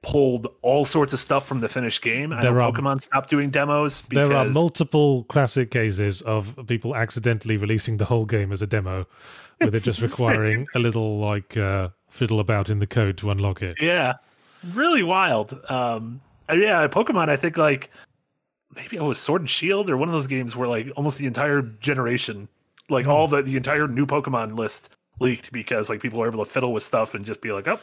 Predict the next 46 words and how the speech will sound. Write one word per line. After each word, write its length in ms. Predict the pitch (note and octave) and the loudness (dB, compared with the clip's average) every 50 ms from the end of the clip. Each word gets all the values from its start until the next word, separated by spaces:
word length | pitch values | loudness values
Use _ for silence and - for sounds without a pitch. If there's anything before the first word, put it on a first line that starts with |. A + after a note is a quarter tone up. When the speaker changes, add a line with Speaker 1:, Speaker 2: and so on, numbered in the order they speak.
| - - | -6 -6
Speaker 1:
here's, 380 | C3+ C3+ C#3+ C#3+ C#3+ C3+ - - _ _ _ _ _ - | -4 -2 -2 -2 -4 -6 -8 -10 _ _ _ _ _ -16
<laughs> 440 | E3 C#3+ - - - F#3+ F3+ C#3+ | -16 -14 -14 -14 -14 -12 -14 -14
here's 240 | - - B2+ C3 B2+ | -6 -4 -2 -2 -2
the 100 | C3+ D3 | 0 0
rest 160 | D#3 D3 C#3+ | 0 0 0
of 60 | - E3 | -4 -6
the 60 | E3 | -6
game." 260 | E3 F3 E3 C#3+ C#3 C3+ _ - | -6 -6 -6 -6 -8 -12 _ -4
Speaker 2:
I 40 | B2 | -2
mean, 100 | A#2 A#2+ | 0 2
I've 120 | C#3 C#3+ | 0 2
thought 160 | - D#3+ C#3 C3 | 2 2 2 2
about 480 | A2 B2 A2+ G#2+ G#2+ - - - - - | 2 2 2 0 0 -4 -10 -14 -8 -4
this 240 | - A#2 - - - | -4 -4 -4 -2 -2
with 260 | A#2 G#2+ G2 F#2 - C#3 C#3+ _ - | -2 -2 -2 -4 -8 -12 -12 _ -14
relation 500 | B2+ A#2+ A2+ A2 G#2+ G#2+ G#2 - - G2 | -14 -12 -10 -8 -6 -6 -6 -6 -6 -4
to 60 | G#2+ | -2
my 200 | G2 B2+ D3+ D3+ | 2 2 2 2
game, 200 | A#2 A2 F#2+ F#2+ | 2 0 -2 -2
Star 220 | F#2 - B2+ A2 G2+ | -2 -2 -2 -2 -2
Trek 180 | - A#2+ G2 | -2 -4 -2
Vagabond. 540 | G2 A#2 B2 B2 B2 G2+ A2+ G2+ G2+ G2+ - _ _ _ _ _ - - - - - - - - - _ _ _ _ _ | -2 0 0 0 -2 -2 -2 -2 -2 -4 -6 _ _ _ _ _ -20 -20 -20 -20 -20 -20 -20 -20 -20 _ _ _ _ _
Um, 480 | - A2+ G#2 G#2 G#2 G#2 G#2 G2+ G2 - - _ _ _ _ _ _ - | -4 -2 0 0 0 0 -2 -2 -4 -6 -10 _ _ _ _ _ _ -4
it 100 | C3+ C3+ | -2 0
would 140 | C3 B2+ A#2 | 0 0 2
be 80 | C3 | 2
very 240 | A#2 C#3+ D3+ C#3+ C3+ | 4 4 4 4 4
easy 680 | C3+ C3+ C3 C#3 D3 D3 C3 G#2+ A#2+ A2+ G#2 G2 - _ _ _ - | 2 2 0 0 2 0 2 2 2 0 0 -2 -6 _ _ _ -4
to 120 | B2 B2 | -2 -2
accidentally 460 | A#2+ G#2 - B2 A#2 C3 A#2+ A2 B2+ | -2 -2 -2 -2 0 0 0 0 0
release 240 | A2+ A#2 A#2+ A#2+ - | 0 0 0 -2 0
the 100 | - A#2+ | -2 -2
entire 300 | A#2 G#2+ - B2 A#2+ A#2 | -2 0 0 2 2 2
game 220 | G#2 A#2+ A#2 A2 A2 | 2 2 0 0 0
as 80 | G#2 | 0
a 60 | A2 | 0
demo 360 | G#2 B2 A#2 A2+ A2 G#2 G2 - _ _ _ - - B2+ | 2 2 2 2 0 0 -2 -4 _ _ _ -20 -10 -8
because 360 | A#2 G#2+ - - B2 A2+ G2+ | -8 -6 -2 -2 0 0 0
it's, 340 | A2+ F#2+ - - - - - D3 C3+ _ _ | -2 -6 -8 -10 -12 -12 -12 -14 -16 _ _
a 40 | - | -4
lot 100 | B2 B2 | -2 -2
of 80 | A#2+ A2+ - | -2 -2 -4
it's 120 | - - - | -4 -6 -8
a 40 | G#2 | -4
procedural 600 | - A#2+ G#2+ - - D3 C#3 A2 G#2 G#2 G2+ G2 | -4 -4 -4 -2 -2 -2 -2 -2 -2 -4 -2 -2
game. 280 | G#2 G2+ G2 F#2+ F2 | -2 -2 -4 -4 -6